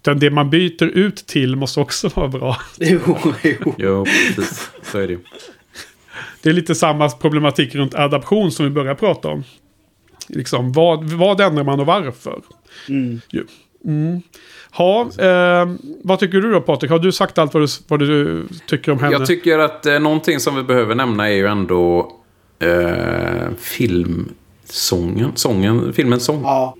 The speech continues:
Speaker 1: Ja, den gillar jag.
Speaker 3: Av Adele.
Speaker 1: Den är bra.
Speaker 3: Ehm, precis. Eh, James Bond-filmerna har ju vunnit Oscar för bästa sång två gånger.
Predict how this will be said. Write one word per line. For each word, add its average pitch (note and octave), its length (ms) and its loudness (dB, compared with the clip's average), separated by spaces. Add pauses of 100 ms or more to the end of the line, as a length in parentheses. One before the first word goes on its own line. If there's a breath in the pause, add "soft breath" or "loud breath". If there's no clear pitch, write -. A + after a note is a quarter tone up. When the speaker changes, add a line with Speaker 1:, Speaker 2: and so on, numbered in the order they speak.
(160)
Speaker 1:
Ja, C#3 240 -4
den C#3 240 -2
gillar B2 220 -4
jag. C2 80 -4
Speaker 3:
Av G2+ 80 2
Adele. G#2 240 0 (1000 soft breath)
Speaker 1:
Den D3+ 160 0
är D3 40 2
bra. B2+ 180 -4
Speaker 3:
Ehm, F2 680 -4 (680)
precis. - 580 -6
Eh, - 380 -8
James C3 220 -2
Bond-filmerna C#3+ 440 0
har D#3+ 100 4
ju D#3 80 2
vunnit A2 540 0 (1080)
Oscar A2+ 400 0
för G#2+ 140 -4
bästa G#2 440 -2
sång F2+ 480 -2
två G#2 220 2
gånger. G2+ 300 2